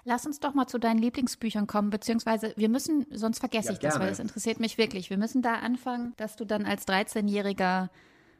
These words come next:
Speaker 1: äh, schnell hier die Sprache lernen musstest, äh, vermutlich.
Speaker 2: Ja.
Speaker 1: Wahrscheinlich in Windeseile hast du die gelernt.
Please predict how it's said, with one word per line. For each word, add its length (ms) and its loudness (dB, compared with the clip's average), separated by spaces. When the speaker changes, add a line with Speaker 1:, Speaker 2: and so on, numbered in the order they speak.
Speaker 1:
äh, 320 2
schnell 280 2
hier 120 0
die 100 -4
Sprache 400 -2
lernen 380 0
musstest, 640 -4
äh, 180 -12
vermutlich. 800 -4
Speaker 2:
Ja. 640 2
Speaker 1:
Wahrscheinlich 400 0
in 160 2
Windeseile 800 2
hast 180 -6
du 40 -6
die 120 -8
gelernt. 580 -2